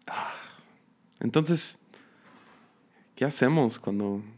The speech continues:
llega alguien y nos cuenta de que, ah, finalmente tengo novia? <laughs>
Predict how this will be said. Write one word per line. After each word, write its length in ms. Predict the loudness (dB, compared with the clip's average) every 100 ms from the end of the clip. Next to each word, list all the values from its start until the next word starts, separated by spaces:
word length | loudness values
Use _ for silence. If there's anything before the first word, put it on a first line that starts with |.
| _ -6
llega 500 | 0 2 2 2 2
alguien 300 | 0 0 -2
y 240 | -4 -8 _ _ _ _ _ _ _ -6
nos 160 | -4
cuenta 360 | 0 2 2 0
de 140 | -2
que, 260 | -4 -10 -10 -14 -16
ah, 280 | -10 -10 -10
finalmente 600 | -2 2 4 4 2 -2
tengo 320 | 0 2 4
novia? 580 | 4 4 4 4 2 -2 -16 _ _ -6
<laughs> 380 | -2 -2 -4 -10